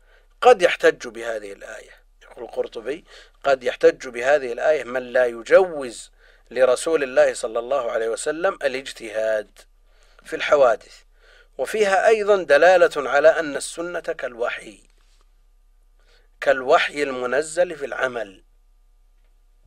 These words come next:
وقد تقدم في مقدمة الكتاب حديث المقدام بن معدي كرب في ذلك، والحمد لله. الحديث الذي أشار إليه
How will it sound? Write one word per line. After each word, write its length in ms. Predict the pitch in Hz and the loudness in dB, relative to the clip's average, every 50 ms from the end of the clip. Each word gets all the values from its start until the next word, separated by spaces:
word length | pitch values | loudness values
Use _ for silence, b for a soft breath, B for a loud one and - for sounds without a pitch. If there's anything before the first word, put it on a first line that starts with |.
| _ _ _ _ _ _ _ _ _ _ _ _ _ _ _ _ _ _ _ _ _ _ _ _ _ _ _ _ _ _ _ _ _ _ | _ _ _ _ _ _ _ _ _ _ _ _ _ _ _ _ _ _ _ _ _ _ _ _ _ _ _ _ _ _ _ _ _ _
وقد 320 | - 131 - - 170 - - | -10 -4 0 0 0 2 2
تقدم 580 | - 151 - 196 196 175 165 175 165 160 156 | 0 2 4 2 2 4 4 4 4 4 2
في 100 | 139 143 | 2 0
مقدمة 600 | 143 135 135 120 - 160 160 151 147 160 143 135 - | -4 -6 -6 0 0 0 0 0 -4 -6 -4 -4 -6
الكتاب 680 | 139 123 110 - 123 117 - 131 131 127 123 120 110 _ _ | -8 -10 -10 -12 -14 -4 -2 0 0 0 0 -2 -6 _ _
حديث 400 | - - 123 117 127 156 151 - | -12 -10 -10 -8 -8 -10 -8 -8
المقدام 520 | 131 120 113 117 - 120 127 135 127 123 117 | -8 -8 -8 -8 -6 0 0 2 2 0 -4
بن 140 | 110 107 | -8 -12
معدي 340 | 110 113 123 117 131 113 107 | -10 -10 -10 -10 -10 -12 -14
كرب 360 | 104 - 131 123 113 110 107 - | -10 -6 -6 -6 -6 -6 -12 -18
في 160 | - 123 110 | -20 -20 -12
ذلك، 360 | 104 107 123 135 131 113 - - | -6 -4 -4 -4 -4 -8 -12 -14
والحمد 420 | 98 - - - - 165 170 - | -14 -14 -14 -12 -12 -12 -12 -14
لله. 460 | 117 - - - _ - - - _ B B B B B B B B B B - | -16 -18 -20 -20 _ -20 -20 -20 _ B B B B B B B B B B -12
الحديث 420 | 113 - - 143 147 190 196 185 | -6 -2 -2 -2 -2 0 -2 0
الذي 340 | 202 170 160 143 147 - 139 | 2 2 2 2 2 -2 -4
أشار 340 | 131 - 156 160 180 180 156 | 0 4 4 4 6 4 2
إليه 580 | - 135 127 117 120 120 117 110 123 160 - | 0 -2 -6 -6 -8 -8 -8 -12 -16 -18 -14